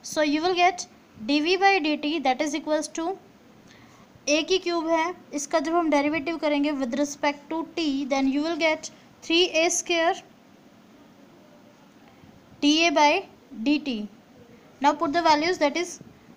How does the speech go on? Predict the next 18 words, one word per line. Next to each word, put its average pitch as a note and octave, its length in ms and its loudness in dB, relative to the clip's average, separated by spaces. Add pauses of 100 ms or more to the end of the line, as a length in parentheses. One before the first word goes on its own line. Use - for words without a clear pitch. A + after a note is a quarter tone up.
(480)
d D4+ 100 4
v E4+ 160 2
by F4+ 220 4
d D#4 40 -2 (120)
t E4+ 100 -4
that C4+ 220 0
is C#4 100 -6
equals D4 240 0
to E4+ 100 -6 (120)
eight D4 120 2
centimeter D#4 480 -4
cube E4 300 -4
per C#4+ 160 2
second। C#4+ 340 -8 (240)
So - 240 -2 (240)
you C4 160 -4
will D4+ 100 -2
get D#4+ 280 2